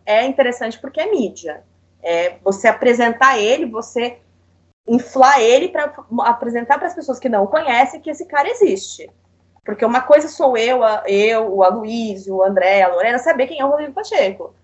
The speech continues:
Talvez alguém no Brasil profundo não saiba quem é o presidente do Senado. Talvez nem saiba o que é o Senado. Mas lá na frente, alguém vai falar, "Ah, eu lembro dele, ele já foi candidato a presidente. Eu lembro desse cara." Então, você tem que trabalhar um pouco, porque, sabe,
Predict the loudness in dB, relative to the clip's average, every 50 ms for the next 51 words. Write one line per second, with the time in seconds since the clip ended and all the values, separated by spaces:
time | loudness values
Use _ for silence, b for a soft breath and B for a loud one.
0 | _ _ 0 0 0 2 0 0 0 0 0 0 0 0 0 2 4 4 4 4
1 | 2 -2 -2 -4 -6 -6 -4 -4 -2 0 0 0 0 2 2 2 2 2 0 -2
2 | -2 -2 -2 -2 -2 -4 -4 -4 -6 -6 -6 -8 -6 -4 -4 -4 -6 -8 -14 _
3 | b b b b 2 4 6 8 6 6 6 6 4 4 4 0 -2 -2 0 0
4 | 0 -2 -4 -6 -6 -6 -6 -6 -8 -12 -16 -20 -20 _ _ _ _ _ _ _
5 | _ -4 0 4 6 6 6 6 6 6 6 4 4 2 0 0 -2 -2 0 0
6 | -2 -2 -2 -4 -4 -4 -4 -2 0 0 0 2 4 4 6 6 6 6 6 6
7 | 6 4 6 6 6 6 6 4 0 0 0 0 0 -2 -2 -2 -2 -2 0 4
8 | 4 6 6 6 4 0 -2 0 0 0 0 -2 -4 -4 -4 -6 -8 -12 -16 -12
9 | -10 -6 -4 -4 -4 -4 -6 -8 -6 -4 -2 0 0 0 -2 -4 -10 _ _ _
10 | _ _ _ _ _ -12 -4 0 2 2 2 0 -4 -8 -6 -6 -8 -6 -4 -2
11 | 0 2 2 2 2 2 2 0 0 -4 -4 0 2 2 2 2 0 -4 -8 -8
12 | -8 -4 0 2 2 2 b b b b b b b b b b -4 -2 -2 0
13 | -2 -4 -4 -8